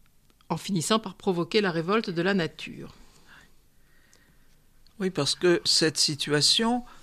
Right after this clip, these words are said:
Speaker 2: nous a conduit à une sorte de schizophrénie, d'incompatibilité entre deux tendances qui vont de l'exaltation technocratique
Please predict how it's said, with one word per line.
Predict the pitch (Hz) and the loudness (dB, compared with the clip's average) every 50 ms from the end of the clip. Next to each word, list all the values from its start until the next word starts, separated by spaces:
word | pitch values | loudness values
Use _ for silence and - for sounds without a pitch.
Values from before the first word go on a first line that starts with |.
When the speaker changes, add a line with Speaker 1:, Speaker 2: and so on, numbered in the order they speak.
| - - - | -18 -12 -10
Speaker 2:
nous | 165 160 165 175 180 175 147 170 | -6 -4 -2 0 0 2 4 4
a | 156 | 2
conduit | 143 - 156 151 151 135 131 151 175 196 220 254 277 - - - _ - - - - - - - - - - | 2 0 -2 -2 -2 -2 -2 -2 0 0 -2 -2 -4 -8 -14 -20 _ -20 -20 -20 -20 -20 -20 -20 -10 -4 0
à | 156 165 | 0 2
une | 170 143 | 2 0
sorte | - - 202 196 180 | 2 4 4 4 4
de | 151 147 143 | 4 4 4
schizophrénie, | 139 - - - - - 196 175 170 190 180 - - - 165 151 131 131 131 143 180 - - - - - - - - - | 4 4 2 0 0 0 4 6 8 8 8 6 4 2 2 2 2 0 -2 -4 -8 -12 -16 -20 -20 -20 -20 -20 -16 0
d'incompatibilité | - 147 156 160 - 190 185 139 180 170 165 - 165 165 165 170 165 165 165 156 139 - 190 208 233 233 | 4 6 6 6 8 6 8 10 10 8 8 6 2 0 0 0 2 0 0 -2 2 4 6 6 6 6
entre | 190 160 156 - - - 160 | 4 2 0 0 0 0 2
deux | 151 156 170 170 | 6 6 6 6
tendances | 175 170 156 156 147 165 180 214 233 240 - - | 6 4 2 2 4 4 4 4 4 2 2 0
qui | - - 160 | 0 -4 -6
vont | 151 165 175 180 190 190 - - _ _ | -4 -2 0 0 0 -2 -4 -8 _ _
de | - 139 151 | -6 -2 0
l'exaltation | 147 151 175 185 170 170 208 202 190 - - 170 165 - - 190 185 | 4 6 6 8 8 8 8 8 8 6 4 4 4 4 2 0 -2
technocratique | - - 160 - - 156 147 - - 147 151 - - 339 - - - - | -2 -4 -4 -2 -2 -4 -2 0 2 0 0 0 -4 -8 -8 -10 -14 -20